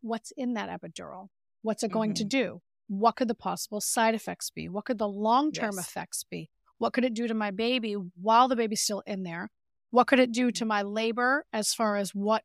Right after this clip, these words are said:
Speaker 1: could happen next? Will the baby's heart rate go down? Will my blood pressure go down? What's,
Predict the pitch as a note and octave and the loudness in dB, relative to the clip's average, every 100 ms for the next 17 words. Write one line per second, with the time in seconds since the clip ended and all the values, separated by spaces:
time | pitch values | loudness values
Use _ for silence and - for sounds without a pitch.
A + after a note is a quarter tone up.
0 | _ - A#3 G#3 G3 G3+ G#3 F#3 F3+ - | _ -4 -2 0 -2 -6 -4 -4 -6 -12
1 | F3+ E3+ F3+ F3+ F3+ - C4+ D#4+ B3+ G3 | -12 -12 -10 -10 -10 -6 0 0 0 -4
2 | G3 - F#3+ E3+ F3 F3 F3 G3+ G3+ A#3 | -6 -8 -10 -10 -14 -12 -6 -6 -2 4
3 | D4 C#4+ B3 G3+ F#3+ F#3+ F#3 F3 E3+ E3+ | 4 2 -4 -4 -8 -10 -10 -8 -6 -6
4 | F#3+ B3+ - | -4 -4 -4